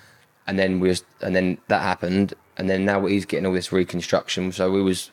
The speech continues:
obviously shitting it. But the moment that it happened, it was just, I thought it was done, 'cause at the, at the, at, right at that exact time, it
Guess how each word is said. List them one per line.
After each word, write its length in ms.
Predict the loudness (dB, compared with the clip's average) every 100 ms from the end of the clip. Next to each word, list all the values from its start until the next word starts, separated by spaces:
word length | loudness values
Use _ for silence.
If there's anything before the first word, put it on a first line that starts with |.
| -6
obviously 460 | -4 -2 -2 -2 -4 _
shitting 360 | -8 -4 -4 0
it. 180 | 0 -2 _ _ -20 -20 -16 -10
But 120 | -4
the 60 |
moment 320 | 2 2 2 0
that 160 | -2
it 20 |
happened, 440 | -2 -2 0 0 0
it 100 | 0
was 120 | -2
just, 180 | -2 -2
I 80 | -4
thought 200 | 0 0
it 60 | 0
was 120 | -2
done, 340 | 0 0 -2 -8 -6
'cause 240 | -4 -4 -10 _ _ -4
at 200 | -2 -2
the, 240 | -4 -2 -2
at 140 | -2
the, 180 | -2 -6 -4
at, 180 | -4 -4 -4
right 260 | 0 2
at 140 | 0 -2
that 100 | -4
exact 320 | -2 -2 -2
time, 280 | -2 0 0
it 100 | -4